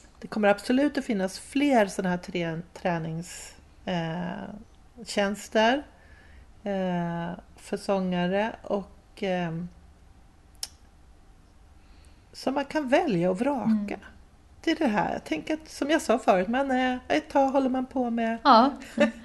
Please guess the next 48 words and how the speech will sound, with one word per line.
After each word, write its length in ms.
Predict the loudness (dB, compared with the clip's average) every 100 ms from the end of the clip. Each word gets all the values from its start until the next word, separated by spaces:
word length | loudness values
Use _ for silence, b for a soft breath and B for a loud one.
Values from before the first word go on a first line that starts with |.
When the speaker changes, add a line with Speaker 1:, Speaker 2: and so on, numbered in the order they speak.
| B B B B 6
Speaker 1:
"Ja, 140 | 6
men 140 | 6
nu 120 | 4 4
använder 380 | 6 4 6
jag 100 | 8
det 60 | 8
här." 240 | 6 4 6
Det 80 | 6
är 40 |
lite 220 | 6 4
grann 200 | 0 0
som 240 | 2 0 2
när 240 | 0 0
man 180 | 0 -2
tittar 240 | -4 -4
på 120 | -6
film 440 | -2 2 2 2 0
och 80 | 0
serier, 580 | 2 4 4 4 2 -2
att 180 | -8 -4
man 100 | 0
har 100 | 0
Netflix 560 | -2 -4 -10 -10 -6
ibland 240 | 0 4 6
Speaker 2:
Mm. 120 | 4
Speaker 1:
och 60 |
sen 160 | 2 -4
går 100 | -4
man 160 | -6 -6
till 140 | -6
H 200 | -4 -2
B 140 | 2 2
O 120 | 2
Nordic 440 | 0 -2 -6 -10 -12
och 60 | -12
så 320 | -10 -8 -8 0
Speaker 2:
Ja. 160 | 4 6
Speaker 1:
går 80 |
man, 100 | 4 0 -10 -18 B B B 4
<laughs> 0 |
vandrar 340 | 8 8 8
man 180 | 6 4
runt 280 | 2 0 2
lite. 400 | 4 4 2 6
Speaker 2:
Ja, 360 | 10 10 10 6 0
Speaker 1:
Mm. 80 | 0
Speaker 2:
säkert. 540 | 6 6 8 6 6 0 -2
Ehm, 760 | 0 2 0 0 -2 -2 -4